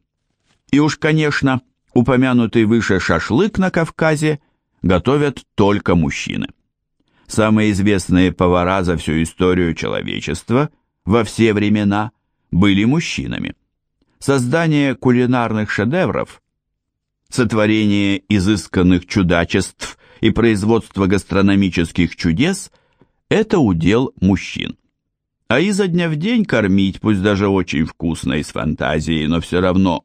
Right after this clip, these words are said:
рутинно, выпало на женскую долю. Смелые эксперименты с новыми вкусовыми сочетаниями,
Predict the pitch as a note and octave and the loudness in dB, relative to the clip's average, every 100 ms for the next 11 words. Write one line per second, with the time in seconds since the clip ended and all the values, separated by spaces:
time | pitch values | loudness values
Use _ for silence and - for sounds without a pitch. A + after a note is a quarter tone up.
0 | _ F2+ A2 G#2+ G3+ G#3+ G3+ G3+ F#3+ - | _ 0 0 0 -2 2 2 0 -4 -10
1 | _ _ _ - F3+ B3 A#3 B2+ G#2+ F#2+ | _ _ _ -4 0 0 0 2 2 0
2 | E2 F#2 F#2 - F#2+ F#2+ F#2 F#2+ F#2+ G2+ | 0 0 0 -2 0 2 2 2 0 -2
3 | _ _ _ _ _ _ _ - A2+ A2+ | _ _ _ _ _ _ _ -2 2 2
4 | G#2+ G2 F#2 - F#2 F#2 F2+ F#2 F2 D#2 | 2 0 -2 -2 2 4 4 4 2 0
5 | F2 E2+ - - F#2+ F#2+ F#2 F#2+ F#2+ F2 | -2 -2 -8 -2 2 2 2 2 0 0
6 | F2+ E2 E2 E2+ E2+ C#2+ - - - G#1+ | -4 -2 0 2 0 0 -10 -12 -8 -4
7 | D#2 E2+ F2 F#2 F#2+ | -2 0 0 0 0